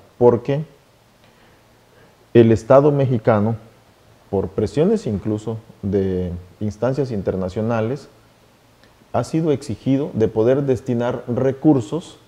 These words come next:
a sectores específicos porque el aparato del Estado, demostrado,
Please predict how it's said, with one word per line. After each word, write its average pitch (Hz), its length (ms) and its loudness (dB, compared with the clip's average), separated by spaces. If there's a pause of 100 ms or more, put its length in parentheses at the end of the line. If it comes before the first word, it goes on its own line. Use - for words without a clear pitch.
(320)
a 107 100 -6
sectores 151 400 2
específicos 143 680 -6 (320)
porque 113 280 2
el 107 80 2
aparato 117 500 0
del 104 140 -2
Estado, 117 520 -4
demostrado, 90 580 -2